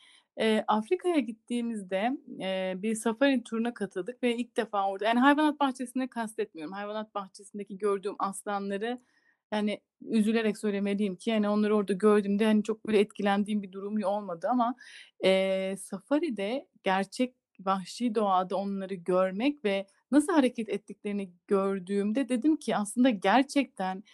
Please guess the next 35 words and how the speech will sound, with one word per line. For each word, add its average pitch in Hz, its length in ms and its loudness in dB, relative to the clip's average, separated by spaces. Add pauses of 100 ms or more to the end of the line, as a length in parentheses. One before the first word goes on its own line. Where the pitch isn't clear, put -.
(300)
eee, 190 560 0 (160)
orada 302 360 6
biraz 269 300 2
böyle 247 200 -6
dedim 269 180 -6
ki, - 160 -12
"Evet 240 300 -8
ya, 233 140 -10 (140)
aslan, 214 500 -4
yani, 202 320 -6
bu, 220 200 -4
iyi 285 160 4
ki - 120 4
aslan 247 340 4
olmuşum." 240 500 0
dedim. 240 420 0 (680)
Eee, 220 340 -2
çünkü 294 600 -4 (100)
biz 262 160 -6
oraya 294 280 2
gittiğimizde, 277 680 0
emm, 214 680 -2
arkadaşım 247 480 0
Sezer 254 520 0
drone 240 280 4
kaldırdı 185 640 -4
ve 240 100 -6
çekim 233 380 -6
yaptı 208 440 -6
ve 247 240 -4 (300)
aslanlara 226 540 0
yaklaşamıyorsun. 226 800 0
Çünkü 269 220 2
sen 254 220 -2
safari 220 520 -2